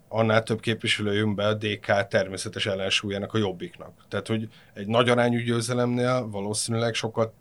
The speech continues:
több jobbikos képviselő kerülne be. Tehát a D K-sok azok szerintem arányaiban egyébként nagyjából behozták azt, hogy így minden, tehát, hogy elég jól állnak, és nagyjából minden eredménynél egy nagy frakció lennének.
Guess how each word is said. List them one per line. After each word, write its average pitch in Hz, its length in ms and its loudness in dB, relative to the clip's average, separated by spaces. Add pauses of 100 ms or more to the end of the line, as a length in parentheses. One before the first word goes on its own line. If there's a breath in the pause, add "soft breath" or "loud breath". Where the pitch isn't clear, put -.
több 107 180 0
jobbikos 104 400 -2
képviselő 104 480 -4
kerülne 104 400 -2
be. 98 200 -4 (360 soft breath)
Tehát 110 180 -2
a 113 40 -12
D 135 120 4
K-sok 135 240 0
azok 120 180 -4
szerintem 120 320 0
arányaiban 127 520 4
egyébként 131 340 0
nagyjából 135 320 2
behozták 107 500 -2
azt, - 160 -6
hogy 95 180 -12
így 98 220 -12 (440 soft breath)
minden, 101 540 0
tehát, - 160 -2
hogy 117 120 -2
elég 120 260 2
jól 101 200 0
állnak, 101 300 2
és 110 140 -2
nagyjából 104 340 0
minden 107 260 2
eredménynél 90 580 -6
egy 87 140 -10
nagy 90 260 -10
frakció 87 480 -10
lennének. 90 640 -10